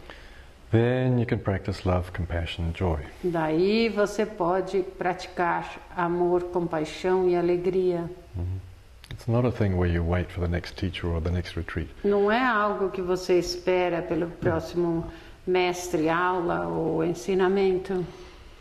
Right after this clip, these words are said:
Speaker 1: Mm, the spiritual path is, is, um,
Speaker 2: O caminho espiritual.
Speaker 1: Namja Rinpoche used to make the joke always, "Patipata is little steps."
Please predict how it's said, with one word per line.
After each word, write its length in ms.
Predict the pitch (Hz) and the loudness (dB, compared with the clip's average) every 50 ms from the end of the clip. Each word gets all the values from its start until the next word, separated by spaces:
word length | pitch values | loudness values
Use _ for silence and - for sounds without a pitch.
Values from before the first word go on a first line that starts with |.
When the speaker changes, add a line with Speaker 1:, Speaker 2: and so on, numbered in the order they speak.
| - - - - - - - - - - - - | -20 -20 -20 -20 -20 -20 -20 -20 -20 -20 -10 -6
Speaker 1:
Mm, 280 | 98 92 92 95 101 101 - | -4 -4 -2 -2 -2 -4 -4
the 80 | - 101 | -6 -8
spiritual 460 | - - - 127 113 104 - - 92 | -8 -4 0 0 0 0 0 -4 -6
path 460 | - - 104 98 92 92 87 - - | -4 -2 -2 0 0 -2 -2 -2 -2
is, 400 | 95 90 90 90 90 - - - - - 98 | -2 0 0 0 -2 -4 -8 -14 -14 -14 -8
is, 280 | 92 85 82 - - - | -8 -8 -8 -8 -8 -6
um, 220 | 95 87 82 82 82 82 85 85 - - - - - - - - - - - - - - - - - - | -4 -4 -2 -2 -2 -2 -4 -6 -8 -10 -18 -20 -20 -20 -20 -20 -20 -20 -20 -20 -20 -20 -20 -20 -20 -8
Speaker 2:
O 100 | - 196 | -8 -8
caminho 480 | 175 - 208 185 185 185 196 190 190 180 | -4 -2 0 2 4 4 4 4 4 4
espiritual. 1000 | 180 185 - - 190 180 185 185 185 - 175 180 190 202 214 214 202 190 190 180 190 - - - - - - - - - | 2 0 -2 -2 2 2 2 0 0 -2 -2 0 2 2 2 2 2 0 -2 -2 -6 -12 -14 -16 -18 -20 -20 -20 -2 0
Speaker 1:
Namja 240 | 110 104 95 95 92 85 | 2 2 4 2 2 0
Rinpoche 400 | 85 80 - - 87 80 80 - - - - | 0 -2 -2 -4 -2 -2 -2 -4 -6 -6 -4
used 200 | 98 85 - - | -4 -4 -2 -2
to 80 | 90 | -2
make 180 | 90 85 80 - | -2 -2 -2 -2
the 80 | - 85 | -4 -4
joke 260 | - 90 90 - 85 | -2 -2 -2 0 -2
always, 200 | 87 87 85 98 110 - | -2 -2 -4 -6 -6 -6
"Patipata 720 | - 101 - - 117 - 113 101 - 101 92 90 82 85 90 | -6 0 0 0 2 2 0 0 2 0 0 0 0 -2 -4
is 140 | 90 - | -6 -4
little 340 | - - 101 104 107 - 107 | -2 0 2 2 2 2 -2
steps." 560 | 95 - - - 90 - - - - - - | -4 -4 -4 -4 -4 -4 -4 -12 -18 -18 -18